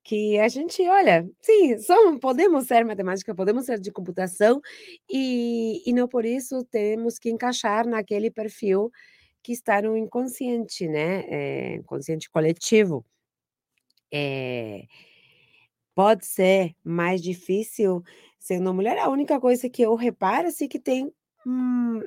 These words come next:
a maioria do nosso público, né, dos, dos alunos em computação, eh, é masculino, mas é justamente porque as mulheres têm <laughs> esse,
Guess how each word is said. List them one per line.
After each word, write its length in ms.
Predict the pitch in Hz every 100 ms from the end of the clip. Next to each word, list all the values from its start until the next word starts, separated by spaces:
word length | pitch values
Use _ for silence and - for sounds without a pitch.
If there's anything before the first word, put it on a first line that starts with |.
| -
a 100 | 196
maioria 840 | 202 196 196 196 208 202 220 349 330
do 400 | 233 226 214 208
nosso 300 | 202 202 214
público, 500 | - 202 208 220 214
né, 160 | 170 180
dos, 200 | 185 180
dos 260 | 170 - 175
alunos 440 | 170 175 196 185 - _
em 200 | - 185
computação, 760 | 208 208 185 185 180 - 170 220 _ _ _ _ _ _ -
eh, 580 | 165 151 143 139 135 - _ _ _ _ -
é 120 | 160
masculino, 680 | 151 151 - 240 240 185 151
mas 200 | 143 147
é 60 |
justamente 640 | 160 214 220 214 196 214 247
porque 220 | 254 254
as 100 | 277
mulheres 460 | 269 262 220 208 247
têm 300 | 220 214 247
<laughs> 0 |
esse, 920 | 262 247 269 254 - 277 294 269 247